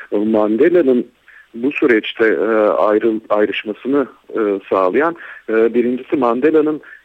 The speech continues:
gerekiyorsa silahlı mücadele, gerekiyorsa şiddete karşılık şiddetle sonuna kadar ne oluyorsa olsun mücadele etmeliyiz kararının siyah hareketinin yönünü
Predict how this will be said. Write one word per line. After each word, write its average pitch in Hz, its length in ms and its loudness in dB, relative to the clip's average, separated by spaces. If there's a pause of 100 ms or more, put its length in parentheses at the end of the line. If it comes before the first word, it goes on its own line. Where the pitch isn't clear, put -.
gerekiyorsa 165 800 0 (180)
silahlı 110 380 -2
mücadele, 101 520 0
gerekiyorsa 131 920 0 (220)
şiddete 120 480 -2
karşılık 143 540 -2
şiddetle 110 640 -2 (180)
sonuna 147 300 0
kadar 107 400 0
ne 139 60 0
oluyorsa 131 500 2
olsun 107 300 0
mücadele 127 600 2
etmeliyiz 135 480 0 (100)
kararının 127 640 0 (640)
siyah 160 240 2
hareketinin 135 640 -2
yönünü 151 360 2